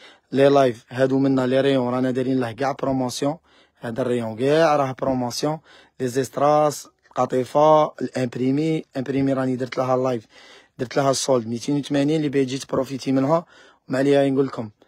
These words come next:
ج-، تهلاو في روحكم. من حلو الصباح، لا من حلو الصباح،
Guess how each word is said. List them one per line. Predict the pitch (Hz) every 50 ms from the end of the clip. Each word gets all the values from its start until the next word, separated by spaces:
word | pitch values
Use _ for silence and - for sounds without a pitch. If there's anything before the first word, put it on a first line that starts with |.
| _ _ _ _ _ -
ج-، | 127 110 113 120 120 - - -
تهلاو | - 131 131 139 143 135
في | - 143
روحكم. | 139 131 - - - 151
من | 151 151 139
حلو | - - 147 156 170
الصباح، | 170 - - - 135 123 110 - - _ -
لا | - 135 147 160 151 - -
من | 147 139 135
حلو | - - 143 147 147 160
الصباح، | 156 - - 139 123 110 - -